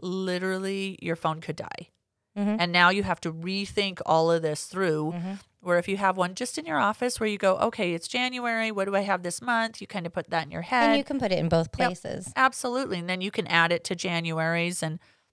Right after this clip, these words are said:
Speaker 1: but really, you're probably not sitting at work paying your bills, and going, "Oh, quarterlies are due." You probably have a space at home that you go home, you do a little bit of your, that paperwork.
Speaker 2: And if you don't, you probably should do that.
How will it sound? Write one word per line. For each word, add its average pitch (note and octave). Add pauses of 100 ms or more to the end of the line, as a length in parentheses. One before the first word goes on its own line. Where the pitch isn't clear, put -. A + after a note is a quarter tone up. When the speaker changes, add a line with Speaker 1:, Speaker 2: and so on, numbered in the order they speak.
(680)
Speaker 1:
but G#3
really, G#3
you're F#3+
probably G3+
not F3
sitting E3+
at D#3
work D#3
paying D3+
your C#3+
bills, - (400)
and E3
going, D#3+
"Oh, E3+
quarterlies E3
are D#3+
due." D3+ (300)
You F3
probably F3
have F3+
a E3+
space D#3
at -
home D#3+
that D3
you D3+
go D3
home, B3
you F#3+
do E3+
a D#3+
little D#3+
bit D3+
of D#3+
your, D#3
that F#3+
paperwork. E3+
Speaker 2:
And C4+
if D4
you D4
don't, A3
you G3
probably A3
should E3
do G#3
that. A#3+